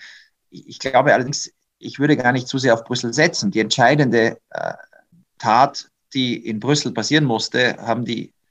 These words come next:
hat die Kommission mit den Innenministern der Europäischen Union bereits getan, nämlich diese Massenzustromrichtlinie in Kraft zu setzen.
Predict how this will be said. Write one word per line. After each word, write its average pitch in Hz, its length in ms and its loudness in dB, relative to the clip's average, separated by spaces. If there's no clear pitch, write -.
hat 139 140 2
die 135 60 -4
Kommission 131 520 0
mit 151 160 -6
den 117 140 -18
Innenministern 131 640 -4
der 110 220 0
Europäischen 113 400 -4
Union 117 240 -6
bereits 113 380 -4
getan, 117 500 0
nämlich 110 340 -6
diese 107 240 -18
Massenzustromrichtlinie 110 1300 -6
in 107 120 -4
Kraft 131 280 -4
zu 156 100 2
setzen. 156 460 2